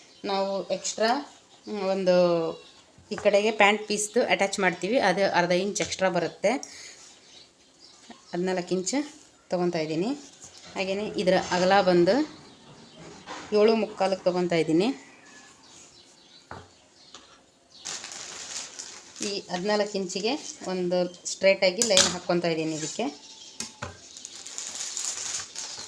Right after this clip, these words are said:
ಹಾಗೆಯೇ ಇದು ಬಂದು ಮೂರು ಇಂಚಲ್ಲಿ ನಾನು ಡೌನ್ ತೊಗೊತಾ ಇದ್ದೀನಿ ಈ ಸ್ಲೀವ್ಗೆ. ಆ ಹುಡುಗಿ ತೆಳ್ಳಗಿರೋದ್ರಿಂದ ಮೂರು ಇಂಚ್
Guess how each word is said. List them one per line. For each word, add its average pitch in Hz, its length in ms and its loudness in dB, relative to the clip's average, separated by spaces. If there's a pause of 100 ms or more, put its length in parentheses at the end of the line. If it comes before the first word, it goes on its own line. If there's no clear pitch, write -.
(120)
ಹಾಗೆಯೇ 196 360 2
ಇದು 175 140 -2
ಬಂದು 190 280 2
ಮೂರು 208 340 2
ಇಂಚಲ್ಲಿ 190 520 -2
ನಾನು 202 300 0
ಡೌನ್ 190 260 2
ತೊಗೊತಾ 180 320 0
ಇದ್ದೀನಿ 160 280 -2 (100)
ಈ 170 120 -2
ಸ್ಲೀವ್ಗೆ. 170 480 -2 (480)
ಆ - 100 -10
ಹುಡುಗಿ 185 300 -2
ತೆಳ್ಳಗಿರೋದ್ರಿಂದ 185 720 2 (140)
ಮೂರು 185 200 0
ಇಂಚ್ 180 260 0